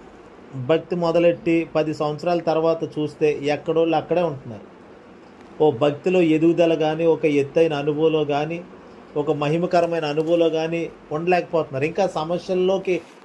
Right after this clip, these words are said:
ఇంకా దిగజారిపోతున్నారు. ఇంకా భక్తిహీనతలోకి కింద పడిపోవటం. ఓ ప్రార్థన లేక, భక్తి లేక, రక్షణ పొంది ఇ-, ఒక ఐదు సంవత్సరాలు అయిందండి అంటే వాళ్ళు ఇంకా ఎదగాలి, మహిమలో ఉండాలి.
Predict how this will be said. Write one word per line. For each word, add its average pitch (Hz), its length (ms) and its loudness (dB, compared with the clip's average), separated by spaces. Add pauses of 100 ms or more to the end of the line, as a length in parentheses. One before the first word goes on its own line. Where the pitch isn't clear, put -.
ఇంకా 175 200 0
దిగజారిపోతున్నారు. 165 1000 0
ఇంకా 160 240 0
భక్తిహీనతలోకి 175 920 -2
కింద 165 280 -4
పడిపోవటం. 156 500 -2 (1080)
ఓ 156 100 2
ప్రార్థన 156 480 0
లేక, 165 380 0
భక్తి 127 400 -2
లేక, 151 600 -2 (180)
రక్షణ 196 460 -2
పొంది 196 680 2 (580)
ఇ-, 170 140 -6 (180)
ఒక 165 180 0
ఐదు 170 180 4
సంవత్సరాలు 175 440 2
అయిందండి 185 440 0
అంటే 175 260 2
వాళ్ళు 180 300 2
ఇంకా 180 180 -2
ఎదగాలి, 165 640 2 (140)
మహిమలో 180 480 0
ఉండాలి. 160 460 2